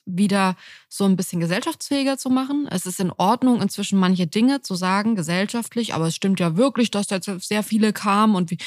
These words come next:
wie sollen wir das denn alles hinbekommen und so. Und das sind alles, dieses Dog-Whistling, was du vorher meintest,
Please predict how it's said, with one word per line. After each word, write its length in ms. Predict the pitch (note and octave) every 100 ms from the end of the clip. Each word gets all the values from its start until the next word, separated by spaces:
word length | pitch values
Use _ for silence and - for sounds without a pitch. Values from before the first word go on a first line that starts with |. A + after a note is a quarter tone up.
| -
wie 80 | G3
sollen 200 | F#3+ G3
wir 80 | F3+
das 120 | F3+
denn 120 | E3+
alles 260 | - E3 -
hinbekommen 640 | C4 D4+ C4 - A3+ A3+
und 120 | G#3 G#3
so. 140 | A3 - - - -
Und 120 | G3
das 60 | A3
sind 200 | G#3+ -
alles, 380 | G#3 B3 - -
dieses 260 | F#3 F3+ -
Dog-Whistling, 560 | F#3+ G3 F#3+ - F#3+
was 120 | F3+
du 80 | -
vorher 280 | E3+ F3+ E3+
meintest, 560 | E3+ F3+ A#3+ B3+ -